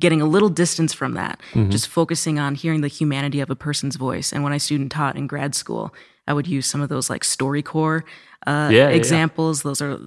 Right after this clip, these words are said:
Speaker 1: just, uh, sort of oral histories that get archived in the Library of Congress. And it's, you know, I'll show the, the transcript of it for them and they'll read it,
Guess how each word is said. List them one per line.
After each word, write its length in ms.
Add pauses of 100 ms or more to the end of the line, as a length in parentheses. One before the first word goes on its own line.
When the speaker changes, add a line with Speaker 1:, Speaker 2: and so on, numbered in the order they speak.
(120)
Speaker 1:
just, 320
uh, 180
sort 220
of 140
oral 260
histories 500
that 140
get 160
archived 460
in 80
the 60
Library 280
of 80
Congress. 520
And 120
it's, 320 (500)
you 60
know, 220 (280)
I'll 100
show 260
the, 260
the 340
transcript 640
of 120
it 80
for 160
them 180
and 80
they'll 140
read 200
it, 160